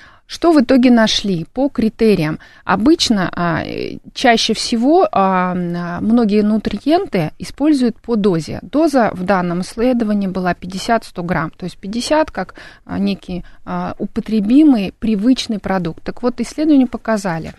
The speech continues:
что употребление, а, на регулярной основе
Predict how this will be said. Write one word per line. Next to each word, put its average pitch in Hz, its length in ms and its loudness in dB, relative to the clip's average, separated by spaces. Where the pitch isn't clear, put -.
что 226 400 -2
употребление, 233 840 4
а, 185 460 -6
на 202 180 -2
регулярной 220 540 0
основе 175 480 -6